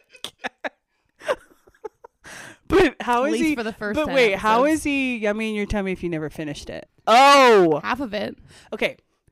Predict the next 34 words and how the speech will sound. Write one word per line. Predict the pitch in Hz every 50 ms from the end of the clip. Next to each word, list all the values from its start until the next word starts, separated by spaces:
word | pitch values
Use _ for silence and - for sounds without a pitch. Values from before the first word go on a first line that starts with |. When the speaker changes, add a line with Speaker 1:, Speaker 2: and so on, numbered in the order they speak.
| _ _ -
Speaker 2:
Continue. | 359 392 302 262 214 226 185 180
Speaker 1:
I, | 196
okay, | 196 233 180
so | 226 202 208
Speaker 2:
Why? | - 285 330 302 -
Why | 185 190 202 202 247
should | 269 - - -
they | 311 294
watch | 226 233 254 262 - 220
it, | 220
Christina? | - 202 190 - 165 151 165 185 202 214 - _ _ _ -
Speaker 1:
I | 226
really | 220 208 202 208 202 208 220 240
think | 226 - 226 196 190 190 180 - - - - _ _ _ _ _ _ _ _ _ _ _ _ _ _ _ _ _ _ _ _ _ _ _ _ _
the | 202 202 214
story, | 202 - - - - 165 160 165 170 170 180 190 214 226 247 247 _ _ _ _ _ _ -
I | 190
feel | - - 226 226
like | 240 247 240 _ _ _ _ _ _ _ _ _ _ _ _ -
a | 190
lot | 190 185 175 180 180
of | 185 185
the | 196 185
K-dramas | _ - 180 165 - 185 170 175 180 175 165 -
give | _ - 170 156
you | 170 165 160 160
different | 160 - 139 _ - - 127
storylines | - - - 156 143 143 156 165 170 170 170 170 170 175 175
here | - - 170 160
and | 160 156 160
there. | 151 151 - - -
Speaker 2:
Mm. | 165 160 170 180
Speaker 1:
But | 233 208 190
d-, | - -